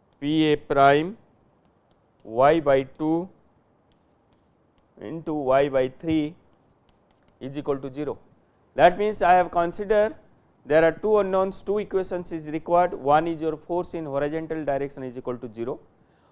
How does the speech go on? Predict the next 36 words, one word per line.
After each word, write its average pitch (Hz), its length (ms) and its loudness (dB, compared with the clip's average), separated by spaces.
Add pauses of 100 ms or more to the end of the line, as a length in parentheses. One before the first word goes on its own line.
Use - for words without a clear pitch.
(160)
other 190 300 4
is 320 140 4
your 196 180 2
moment, 180 560 -2
taking 185 320 -4
moment 180 360 -4
at 185 220 -2
point, 165 360 -2
but 147 220 0
the 147 80 -8
base 165 300 -4
is 147 140 -8
equal 143 240 -8
to 135 160 -10
zero, 151 360 2 (680)
then 196 200 0
you 175 100 -2
can 156 200 -2
find 156 240 2
it 156 140 0
out 139 220 4 (420)
what 139 160 8
is 160 60 6
the 143 100 6
value 139 300 8
of 127 160 4
this. 143 280 -2 (480)
By 165 200 10
simplifying 220 720 2
this, 196 460 0
you 156 100 -4
can 180 200 -2
find 175 260 0
it 226 120 -6
out 190 340 6 (600)
six - 640 -6